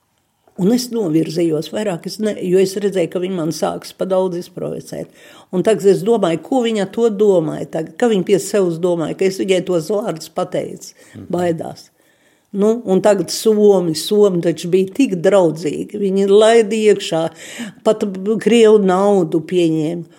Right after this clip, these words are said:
Speaker 1: un tagad paņēma un atdalījās. Tas, kas, ko tas nozīmē? Ko tas nozīmē? Viņiem vienkārši ir, ja viņi arī mūs, mēs darījām tos darbus, līguma darbus veicām, tas bija tikai vajadzīgs,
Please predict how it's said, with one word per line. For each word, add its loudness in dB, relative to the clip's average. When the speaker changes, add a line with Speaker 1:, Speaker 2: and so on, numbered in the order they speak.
Speaker 1:
un 2
tagad 0
paņēma 2
un 0
atdalījās. -4
Tas, -4
kas, 0
ko 2
tas -10
nozīmē? -2
Ko -2
tas -8
nozīmē? -4
Viņiem 4
vienkārši 2
ir, -2
ja 6
viņi 4
arī 4
mūs, 2
mēs 2
darījām 4
tos 2
darbus, 2
līguma 2
darbus 2
veicām, 2
tas -6
bija -2
tikai 2
vajadzīgs, 2